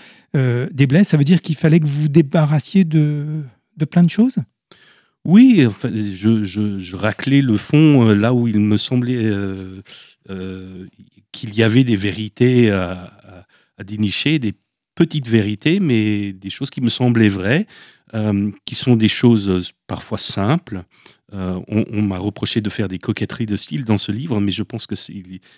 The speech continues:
Speaker 2: il est plus épuré que, que d'autres livres dans un sens. C'est-à-dire que j'essaie vraiment juste de dire,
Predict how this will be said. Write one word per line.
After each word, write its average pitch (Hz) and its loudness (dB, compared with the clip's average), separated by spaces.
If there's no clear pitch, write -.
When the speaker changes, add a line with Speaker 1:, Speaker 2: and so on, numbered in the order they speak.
Speaker 2:
il 98 -10
est 98 -2
plus 110 -4
épuré 120 2
que, 104 2
que 95 -8
d'autres 107 -6
livres 101 -6
dans 98 -6
un 98 -8
sens. 104 -12
C'est-à-dire 92 -18
que 95 -20
j'essaie 92 -14
vraiment 101 -12
juste 113 -16
de 101 -14
dire, 101 -8